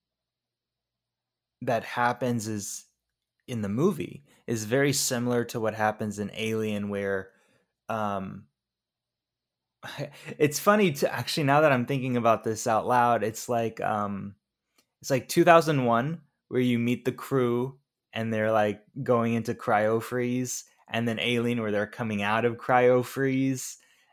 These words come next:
And then, of course, this movie has its whole thing with cryo freeze. It's like, space horror loves cryo hibernation, right? Um, so they're, uh,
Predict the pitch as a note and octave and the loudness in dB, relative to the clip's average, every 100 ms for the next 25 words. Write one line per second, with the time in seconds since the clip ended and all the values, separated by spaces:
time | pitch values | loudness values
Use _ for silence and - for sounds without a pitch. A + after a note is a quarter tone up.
0 | _ A#2 A2 A#2 A#2 G#2+ B2 G#2+ A2 A#2+ | _ -2 0 2 2 0 0 0 -2 -2
1 | B2+ A#2+ B2+ A#2+ A#2 A#2+ A2+ - - _ | 0 0 0 2 2 2 -2 -10 -16 _
2 | B2 A#2 - B2+ B2 C3+ B2+ B2 A#2 - | -6 -4 -2 -2 0 0 0 -2 -4 -8
3 | - B2 B2 C3+ C#3 C#3 C#3 C#3+ C#3+ C#3+ | -4 2 4 4 2 0 -4 -2 -2 -4
4 | - A2 - _ _ - - - F3 F#3 | -6 -6 -6 _ _ -8 -6 0 4 6
5 | G3 - F3 D3 C3+ B2 G#2+ - A#2+ A#2+ | 4 0 2 4 6 4 2 0 4 4
6 | A#2+ G#2+ - _ _ _ _ _ - G#2+ | 4 0 -8 _ _ _ _ _ -4 0
7 | A#2 A2 G2+ G2+ A2+ G#2+ G#2 G2+ F#2+ - | 2 2 0 -2 -2 -2 -2 -4 -6 -10
8 | - - _ _ - A2+ B2 - - _ | -14 -20 _ _ -6 0 0 -2 -8 _
9 | - - _ _ _ _ _ A#2+ B2 A#2 | -20 -20 _ _ _ _ _ 0 4 4
10 | A2+ G#2+ G#2+ _ _ _ _ _ _ - | 0 -4 -8 _ _ _ _ _ _ -2
11 | D3 C3 C#3 D#3 D#3 C3 A2+ A2 | 0 4 6 6 6 8 6 2